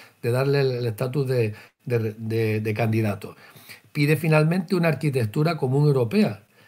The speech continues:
Y también se le rechaza. Yo creo que, que la situación actual se entiende perfectamente, y la guerra se entiende perfectamente si se conoce en detalle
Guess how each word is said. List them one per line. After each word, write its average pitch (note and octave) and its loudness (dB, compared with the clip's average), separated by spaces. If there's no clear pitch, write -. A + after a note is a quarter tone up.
Y - -16
también G#2+ -2
se C#3+ 0
le C3+ -4
rechaza. C3+ -4
Yo B2+ 0
creo E3+ -2
que, A#2+ -4
que - -8
la A#2+ -2
situación A#2+ -2
actual F#3+ -4
se - -6
entiende F3+ 0
perfectamente, D3 -2
y A2+ -6
la G#2+ -2
guerra F#3 -2
se C3+ -2
entiende E3 -4
perfectamente D3+ -4
si D3 -4
se A#2+ -4
conoce D3+ -2
en C#3+ 0
detalle D#3+ -2